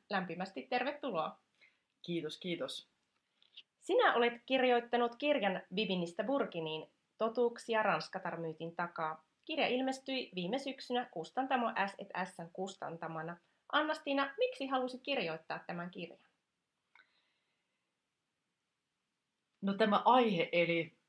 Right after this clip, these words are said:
Speaker 2: ranskalainen nainen tai myyttinen ranskalainen nainen, niin no, se on aihe, joka aina pulpahtelee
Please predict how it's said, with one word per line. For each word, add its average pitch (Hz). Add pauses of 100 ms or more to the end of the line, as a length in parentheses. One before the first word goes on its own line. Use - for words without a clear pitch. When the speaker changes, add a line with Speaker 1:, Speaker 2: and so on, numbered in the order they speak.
(160)
Speaker 2:
ranskalainen 160 (840)
nainen 175
tai 160
myyttinen 170
ranskalainen 143
nainen, 143
niin 131 (800)
no, 147
se 170
on 156 (380)
aihe, 185
joka 156
aina 160 (360)
pulpahtelee 143